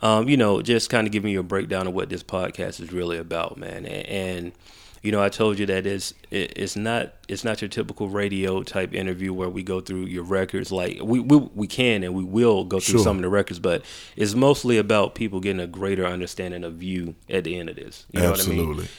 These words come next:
Speaker 1: Um, as a person and as an artist.
Speaker 2: And I appreciate that greatly.
Speaker 1: Oh, man, no problem, man, no problem. I, I, you know, I, I definitely wanted to do that because I,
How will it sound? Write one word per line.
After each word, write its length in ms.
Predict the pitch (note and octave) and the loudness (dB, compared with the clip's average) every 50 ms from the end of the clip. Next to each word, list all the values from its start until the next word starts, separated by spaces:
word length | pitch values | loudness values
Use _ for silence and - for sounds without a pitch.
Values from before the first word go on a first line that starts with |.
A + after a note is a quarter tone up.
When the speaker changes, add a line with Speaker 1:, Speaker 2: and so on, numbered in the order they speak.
| - - - | -20 -8 -2
Speaker 1:
Um, 320 | - F#2+ F#2+ F#2+ F#2 F#2 | 0 2 2 2 2 2
as 160 | G#2 A2+ G2+ G#2 | 0 0 0 0
a 60 | G2 | 0
person 360 | - - A2 G2+ - G2+ G2 | 0 2 2 2 2 0 -2
and 140 | F#2+ F#2+ F2+ | -2 0 -2
as 140 | E2+ D#2+ F2 | -2 -4 -2
an 80 | F#2 | 2
artist. 320 | F#2+ G2 G2 F2+ F#2 F#2 F#2 | 4 4 4 4 2 4 6
Speaker 2:
And 100 | G2 G#2 | 8 10
I 80 | G2+ | 10
appreciate 540 | F#2 - - A2+ A2+ G2+ - - F2+ E2 - | 10 10 8 8 8 8 8 6 4 4 2
that 200 | F2 E2+ D#2+ D#2 | 0 -2 -2 0
greatly. 400 | - F#2 F#2 F#2 - - D2 C2 - | 2 4 4 4 4 0 -4 -6 -4
Speaker 1:
Oh, 200 | A2 G#2+ G2+ F#2 | -2 0 0 0
man, 300 | F#2+ G2+ F#2+ F2+ E2+ F2 | 2 0 0 0 0 0
no 100 | G2 G2 F#2+ | 0 0 0
problem, 360 | - G#2 F#2+ F#2 F2 E2+ E2+ | 2 2 2 2 0 -2 -6
man, 180 | F2 F2 F2+ G2 | -6 -6 -4 -4
no 80 | F#2 | -6
problem. 240 | F2+ - F#2+ F2+ G2+ | -2 -2 0 2 4
I, 100 | G#2+ - | 4 4
I, 120 | E2 B2+ B2+ | 4 4 4
you 140 | - C3 | 4 2
know, 100 | C3 B2+ A2+ | 4 6 6
I, 220 | A2+ - - B2 | 4 4 2 0
I 40 | A#2 | 0
definitely 440 | A2+ A2 C3 C3 - C3+ B2 A2+ A#2 | 2 2 2 2 4 4 2 4 4
wanted 180 | A#2 G2 F#2+ | 2 2 0
to 60 | F#2+ F#2 | -2 -2
do 200 | F#2 G#2+ A2 G#2 | 0 0 2 2
that 200 | G2 F#2+ G#2 - | 2 0 0 -2
because 300 | - - A2+ G#2+ G2 A#2+ | -4 -2 -2 0 2 2
I, 200 | A#2+ A2 - | 2 2 0